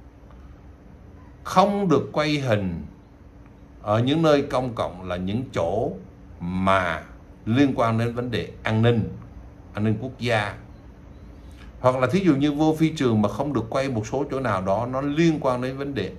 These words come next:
an ninh của phi trường. Còn, ờ,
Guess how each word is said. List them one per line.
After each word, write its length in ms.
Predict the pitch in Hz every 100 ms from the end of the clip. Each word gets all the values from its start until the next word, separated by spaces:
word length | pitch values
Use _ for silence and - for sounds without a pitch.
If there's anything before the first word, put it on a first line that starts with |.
| -
an 260 | 143 151 156
ninh 360 | 175 165 127 - - - - - - -
của 140 | 117
phi 120 | 156
trường. 580 | 147 107 117 147 101 - - - - - - - - -
Còn, 320 | - 107 117 113
ờ, 320 | 110 104